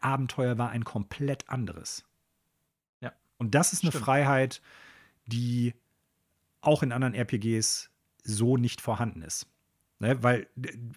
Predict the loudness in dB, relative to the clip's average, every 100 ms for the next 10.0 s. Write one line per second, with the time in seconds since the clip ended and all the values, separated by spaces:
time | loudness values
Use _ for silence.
0 | -18 -4 0 0 -2 0 2 4 4 4
1 | 2 2 0 2 0 0 -2 -2 0 2
2 | 2 0 -4 -2 0 0 0 0 2 2
3 | 0 0 -4 -4 -14 -4 -4 -2 0 0
4 | 0 0 0 2 0 2 2 0 2 -2
5 | 0 -2 -2 -6 -4 -2 -4 -6 -6 -6
6 | -6 -8 -8 -6 -6 -8 -8 -12 -14 -8
7 | -6 -4 -8 -6 -6 -4 -4 -2 -2 -2
8 | -2 -4 -8 -10 -10 -12 -10 -12 -12 -10
9 | -10 -10 -10 -10 -10 -10 -10 -10 -12